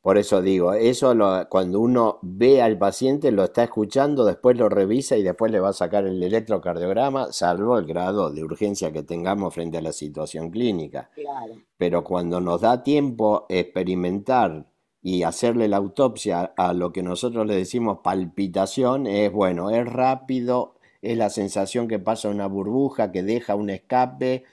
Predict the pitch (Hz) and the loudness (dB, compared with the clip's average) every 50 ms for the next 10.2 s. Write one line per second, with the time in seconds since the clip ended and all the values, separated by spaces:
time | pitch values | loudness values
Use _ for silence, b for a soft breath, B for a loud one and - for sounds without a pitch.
0 | b b b b 117 123 131 131 131 - - 104 101 113 127 139 131 - - 117 | b b b b 4 4 6 4 2 0 -2 0 2 2 2 2 0 0 -2 -2
1 | 113 110 104 101 104 98 95 - - 95 95 113 120 123 117 - 117 107 - 104 | -2 -2 -2 -2 -2 -2 -2 -2 -2 -2 0 0 0 0 0 -2 -4 -4 -2 -2
2 | 95 95 104 107 113 117 113 - - 104 98 95 90 90 104 110 110 110 107 104 | -4 -2 -2 -2 -2 -2 -4 -4 -2 -2 -2 -2 -2 0 0 0 0 0 -2 -4
3 | 104 101 - - 92 90 92 101 101 101 101 104 110 113 123 120 101 85 87 85 | -6 -6 -4 -4 -6 -4 -2 -2 -2 0 0 0 -2 -2 -2 -4 -4 -4 -4 -6
4 | 80 82 87 90 - - - 87 92 87 82 - 101 104 107 104 104 107 101 104 | -4 -4 -6 -6 -6 -8 -10 -8 -6 -6 -4 -2 -2 -2 -2 -2 -2 -2 0 0
5 | 104 107 117 110 104 98 87 87 82 80 92 87 - 95 98 95 95 87 87 90 | 0 -2 -2 -2 -4 -4 -4 -6 -6 -4 -6 -2 -2 -2 -2 -2 -4 -4 -6 -6
6 | 92 87 - 90 85 - - b b b b b b b b b - 82 82 87 | -6 -4 -4 -4 -4 -4 -8 b b b b b b b b b -8 -2 -2 -2
7 | 87 - 95 90 - - 87 87 90 85 78 87 82 80 - 85 80 80 82 85 | 0 0 -2 -4 -2 -2 -2 -2 -2 -2 -4 -4 -6 -4 -4 -4 -4 -2 -2 -2
8 | 87 95 90 80 69 60 - _ _ _ b b b b b b _ - 98 117 | 0 0 -2 -2 -4 -8 -12 _ _ _ b b b b b b _ 2 2 2
9 | 117 117 139 131 139 143 147 156 160 147 139 - 117 120 131 151 139 123 107 104 | 2 2 2 2 2 2 2 2 0 0 0 0 0 0 2 2 2 2 2 0
10 | 101 98 - | -2 -4 -6